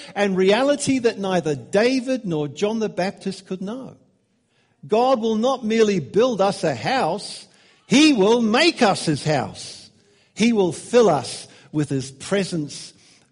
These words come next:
beauty, and glory. Amen? <laughs> I love this. This is the coming of the Spirit. And that's what's going on in Acts chapter two. It's God coming back among His people. It's massive because it's into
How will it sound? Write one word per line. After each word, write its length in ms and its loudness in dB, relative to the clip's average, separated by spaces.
beauty, 720 -4
and 240 -10
glory. 580 -12
Amen? 480 -8
<laughs> 440 -10
I 60 -8
love 260 -10
this. 380 -14
This 220 4
is 140 0
the 100 0
coming 400 0
of 100 0
the 100 -2
Spirit. 520 0
And 140 0
that's 180 2
what's 160 -2
going 300 4
on 120 4
in 100 2
Acts 280 -2
chapter 360 0
two. 200 -2
It's 140 -4
God 400 2
coming 280 0
back 260 0
among 280 0
His 140 -2
people. 760 -2
It's 240 -2
massive 880 -2
because 240 0
it's 160 -2
into 400 4